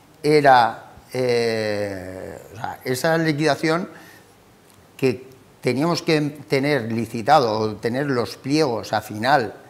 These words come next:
de ese mismo año, de dos mil diecisiete, nos decían que teníamos que calcular, que hacer un cálculo para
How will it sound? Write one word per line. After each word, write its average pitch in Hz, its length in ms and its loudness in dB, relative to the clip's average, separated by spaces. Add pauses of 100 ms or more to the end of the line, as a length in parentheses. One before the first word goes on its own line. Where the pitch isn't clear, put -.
(140)
de 117 120 -4
ese 123 160 -2
mismo 104 340 -4
año, 147 240 -2
de 117 100 -4
dos 110 140 -6
mil 110 160 -6
diecisiete, 139 640 -4 (720)
nos 120 200 -2
decían 165 640 0 (200)
que 135 120 0
teníamos 147 480 0
que 143 220 -2
calcular, 135 800 2 (280)
que 120 60 -6
hacer 165 260 -2
un 151 220 0
cálculo 185 640 0 (1160)
para 175 480 4